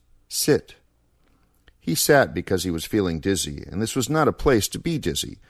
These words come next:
but he couldn't hide his flinch as she laid claw-tipped fingers across his forehead. I bother you. She pulled something from her thick black hair. He thought at first that it was a crimson flower or some kind of ornament,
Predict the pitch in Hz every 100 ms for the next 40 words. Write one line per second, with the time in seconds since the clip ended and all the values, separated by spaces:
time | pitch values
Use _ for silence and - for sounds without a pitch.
0 | - - - 143 135 175 139 120 147 147
1 | 117 101 - 143 117 78 - 85 - 104
2 | 107 104 87 - 117 131 135 - 127 -
3 | - 139 117 82 71 85 - 104 98 82
4 | 76 - 117 113 80 - - - _ _
5 | _ _ _ _ _ _ - 135 131 -
6 | 180 180 165 104 78 76 69 95 - _
7 | _ _ _ _ _ - 117 - 120 98
8 | - 113 101 87 90 87 82 110 - -
9 | 92 87 - 92 73 - - _ _ _
10 | _ 170 196 165 113 - 147 104 101 92
11 | 95 101 - 139 135 110 104 - 131 120
12 | 85 80 90 120 113 - 92 78 - 147
13 | 85 67 -